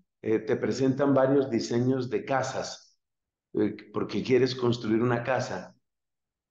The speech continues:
Eh, lo que, la que te ha gustado, la que es compatible contigo, el diseño que te parece mejor, esa es tu eudoquía, lo que te ha parecido bien.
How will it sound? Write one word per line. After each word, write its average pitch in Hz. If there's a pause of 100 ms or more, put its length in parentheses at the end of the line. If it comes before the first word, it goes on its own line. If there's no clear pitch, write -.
(120)
Eh, 127
lo 139
que, -
la 135
que 139
te 147
ha 165
gustado, 165
la 127
que 135
es 135
compatible 156
contigo, 120 (600)
el 143
diseño 165
que 160
te 131
parece 135
mejor, 127
esa 131
es -
tu 139
eudoquía, 107 (800)
lo 127
que 127
te 143
ha 147
parecido 120
bien. 95